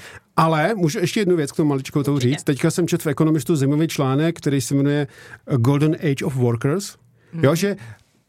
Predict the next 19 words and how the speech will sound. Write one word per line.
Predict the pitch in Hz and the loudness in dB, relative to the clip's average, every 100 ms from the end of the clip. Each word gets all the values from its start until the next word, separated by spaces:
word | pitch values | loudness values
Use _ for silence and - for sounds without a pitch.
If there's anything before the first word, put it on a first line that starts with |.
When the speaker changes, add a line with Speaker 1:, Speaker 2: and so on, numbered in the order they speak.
| _ _ _ - | _ _ _ 0
Speaker 1:
na | 156 | 0
té | 139 220 | 2 0
druhý | 175 226 277 | 2 2 0
st-, | - - - - | -4 -8 -12 -6
nemusíš | 196 190 294 - 208 | 2 4 4 -2 -2
být | 214 208 | 0 0
nutně | 196 214 | 0 2
jenom | 202 202 | 0 0
na | 180 | 0
té | 202 - | -2 -2
technické | 170 160 165 - 101 | 0 0 0 -2 -8
straně. | - 104 92 82 - _ - | -4 -2 -2 -4 -10 _ -4
Jo? | 110 135 156 - - - | 0 0 -2 -12 -20 -2
Ehm, | 135 123 139 - | 2 2 0 0
pokud | - 208 185 | 0 0 0
budeš | 214 - | 0 0
jako | 180 190 | 0 2
manuální | 170 180 196 202 220 220 | 2 2 2 0 -2 -2
pracovník, | 127 117 247 254 117 98 | -2 -2 -2 0 0 -2